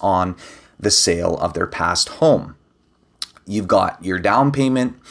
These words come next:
you've got your deposit, you've got your closing costs, and then you've got your monthly payment,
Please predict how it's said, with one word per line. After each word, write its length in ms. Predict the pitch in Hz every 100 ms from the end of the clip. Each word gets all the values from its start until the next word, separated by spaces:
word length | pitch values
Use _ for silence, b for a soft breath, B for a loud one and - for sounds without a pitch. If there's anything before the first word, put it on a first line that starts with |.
| B B
you've 160 | 101 87
got 260 | 85 -
your 100 | 80
deposit, 680 | - - 127 135 127 127 -
you've 160 | - 90
got 240 | 85 67
your 80 | 55
closing 460 | - 113 135 147 135
costs, 480 | 127 127 127 -
and 200 | - 101
then 140 | 107 160
you've 220 | 208 160
got 240 | 131 117
your 80 | 76
monthly 400 | 98 98 95 90
payment, 500 | - 151 214 127 107